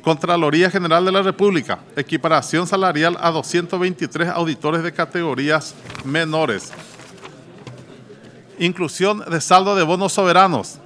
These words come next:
Se incluyen los saldos de los bonos por guaraní dos punto nueve billones, conforme a la Ley cincuenta y dos cincuenta y uno barra catorce, a las entidades, Ministerio de Agricultura y Ganadería, Ministerio de Obras Públicas y Comunicaciones,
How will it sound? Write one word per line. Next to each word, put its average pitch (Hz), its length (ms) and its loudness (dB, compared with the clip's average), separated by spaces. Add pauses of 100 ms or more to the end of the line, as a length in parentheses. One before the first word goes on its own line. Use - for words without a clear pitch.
(140)
Se - 180 -2
incluyen 175 460 2
los 190 140 -2
saldos 180 460 2
de - 140 -4
los 170 140 0
bonos 160 420 -2 (180)
por 202 380 0 (840)
guaraní 165 440 2 (200)
dos 190 320 0 (140)
punto 180 320 -2
nueve 185 300 2
billones, 160 560 2
conforme 165 480 -2
a 190 80 -2
la 196 120 -2
Ley 175 380 0
cincuenta 175 640 -4
y 143 60 -2
dos 156 180 -2
cincuenta 190 420 -4
y 151 60 0
uno 170 180 -2
barra 160 260 0
catorce, 175 600 -2 (260)
a 165 80 0
las 185 140 0
entidades, 175 800 2 (300)
Ministerio 165 560 0
de 190 160 -2 (140)
Agricultura 170 580 0
y 180 60 0
Ganadería, 175 680 0
Ministerio 156 520 -2
de 175 80 -4
Obras 170 300 0
Públicas 170 380 -2
y 180 40 -6
Comunicaciones, 180 840 -2